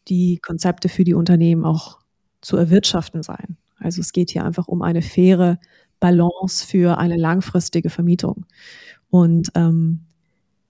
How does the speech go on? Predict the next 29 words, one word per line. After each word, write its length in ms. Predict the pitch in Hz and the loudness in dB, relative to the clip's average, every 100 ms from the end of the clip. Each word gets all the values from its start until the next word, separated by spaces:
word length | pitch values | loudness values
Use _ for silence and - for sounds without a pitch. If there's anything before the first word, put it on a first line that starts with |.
| _ _ _ _ _ _ _ _ | _ _ _ _ _ _ _ _
um 200 | - 202 | 2 4
auch 320 | 190 180 175 - | 4 2 0 -2
keinen 360 | 175 165 170 | -2 0 2
Mieterwechsel 560 | 180 208 170 139 - 160 | 2 2 0 -2 -4 -4
und 60 | |
ständige 440 | 160 - 175 170 165 | -2 0 2 2 2
Mieterwechsel 480 | 165 165 175 - 190 | 0 -2 -6 -8 -12
zu 120 | - | -12
provozieren. 640 | - - 196 - - 190 175 | -8 -6 -6 -6 -4 -4 -6
Also 160 | - | -6
das 300 | - 185 - 254 262 - | -6 -8 -10 -16 -20 -18
ist 220 | - - | -10 0
mir 160 | 190 185 | 2 2
persönlich 500 | 175 165 170 165 165 | 0 0 0 0 -4
ein 60 | 165 | -2
sehr, 220 | 170 165 | 0 2
sehr 140 | 165 | 2
wichtiger 340 | 165 - 175 165 | 0 -2 -4 -2
Punkt, 340 | - - - | -2 -2 -6
gerade 280 | - 165 165 | -4 -2 -2
auch 200 | - - | -4 -6
wenn 160 | - 165 | -4 -4
wir 140 | 160 - | -2 -4
über 360 | - - - _ _ _ _ _ _ _ | -4 -4 -6 _ _ _ _ _ _ _
sehr 220 | - 170 | -4 0
niedrige 420 | 180 170 - 165 | 2 0 -2 -8
Preis-, 440 | - - 165 - - | -8 -4 -4 -6 -8
äh, 220 | 185 196 185 _ - | -4 -4 -6 _ -6
Kalkulationen 960 | 175 - 175 - - 175 185 196 185 | -6 -4 -6 -4 -4 -4 -4 -4 -6